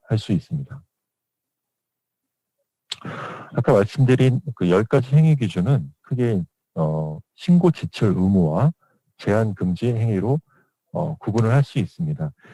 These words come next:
신고 제출 의무는, 어, 왼-, 어, 왼쪽에 보시는 바와 같이, 어, 어떤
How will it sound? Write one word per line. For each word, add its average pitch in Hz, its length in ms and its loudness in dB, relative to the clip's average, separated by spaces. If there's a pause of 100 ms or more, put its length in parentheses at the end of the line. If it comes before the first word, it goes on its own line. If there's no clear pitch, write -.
(280)
신고 160 220 4
제출 123 300 2
의무는, 110 440 4 (360)
어, 85 160 -4
왼-, 101 300 0
어, 92 280 -6
왼쪽에 113 380 0
보시는 104 460 -2
바와 87 160 0 (120)
같이, 143 300 0 (680)
어, 87 240 0
어떤 85 460 -2